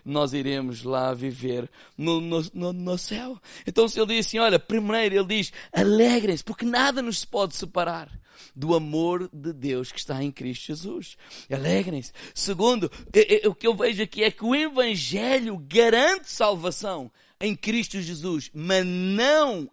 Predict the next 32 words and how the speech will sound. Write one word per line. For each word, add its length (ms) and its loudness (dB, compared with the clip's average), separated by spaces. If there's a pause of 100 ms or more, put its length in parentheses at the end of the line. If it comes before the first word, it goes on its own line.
a 100 2
privação 680 -8
do 120 -14
sofrimento. 680 -16 (340)
Que 80 2
ele 140 4
diz 120 2
assim: 220 2 (200)
sendo 600 -2
necessário 760 0
que 100 -8
estejais 640 -2
por 220 -4
um 100 -6
pouco 380 -2
constris-, 520 -8 (240)
contristados 1040 -6 (320)
com 140 -2
várias 360 -4
tentações. 680 -10 (200)
Na 140 6
versão 420 4
O 60 4
Livro 300 2
diz 160 -2
assim: 320 0 (100)
"Ainda 720 2
que 140 -12
por 220 2
algum 360 6
tempo 500 0
sofram 760 4